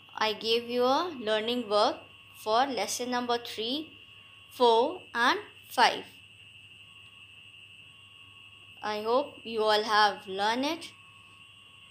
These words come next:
Uh, all the ex-, question answers and exercise lesson number three, four and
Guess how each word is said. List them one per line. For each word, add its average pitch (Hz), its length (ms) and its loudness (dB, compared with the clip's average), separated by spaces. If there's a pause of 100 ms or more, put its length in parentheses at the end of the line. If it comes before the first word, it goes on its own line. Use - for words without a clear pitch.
(140)
Uh, 202 300 -2
all 226 400 4
the 240 400 2 (240)
ex-, - 380 -4
question 247 360 0
answers 254 560 0
and 233 300 0
exercise 214 720 -2 (540)
lesson 220 260 -2
number 247 360 2
three, 294 400 -4 (100)
four 233 340 2
and 285 220 2